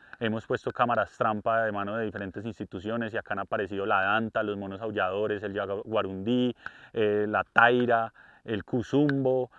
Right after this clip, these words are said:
muchos mamíferos de, de, que en algún momento, eh, eh, no se, se dejaron de ver por esta zona. Entonces, toda esta regeneración y toda esta restauración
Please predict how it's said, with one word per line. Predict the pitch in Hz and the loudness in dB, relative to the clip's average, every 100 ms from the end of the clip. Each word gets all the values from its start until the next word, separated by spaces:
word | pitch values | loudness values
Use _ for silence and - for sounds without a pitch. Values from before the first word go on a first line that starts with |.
| - - | -20 -4
muchos | 139 147 - 147 | 2 2 4 2
mamíferos | 127 113 123 127 127 123 | 2 0 0 0 -2 -2
de, | 110 104 104 | 0 0 -2
de, | 110 107 101 - | -2 0 0 -2
que | 117 - | -4 -4
en | 104 | -4
algún | 104 104 104 | -4 -4 -4
momento, | 117 117 110 120 123 | -4 -4 -4 -8 -6
eh, | 110 98 101 | -4 -2 -4
eh, | - 101 101 | -4 -4 -4
no | 104 98 101 127 131 117 | -8 -10 -8 -2 0 0
se, | 120 117 - | 0 -2 -2
se | 127 | 0
dejaron | 117 113 127 135 | 4 4 2 2
de | 110 | 0
ver | 101 | 0
por | 110 | -2
esta | 113 - 110 | -4 -4 -8
zona. | - 113 90 - - - - | -4 -6 -6 -16 -20 -20 -2
Entonces, | 123 120 | 0 2
toda | - 151 | 4 4
esta | 139 151 | 4 2
regeneración | 135 117 113 101 117 113 | 2 0 -2 -2 -2 -4
y | |
toda | - 131 | 0 0
esta | - 123 | 0 -2
restauración | 117 110 104 95 123 139 | -2 -4 -4 -2 -2 -4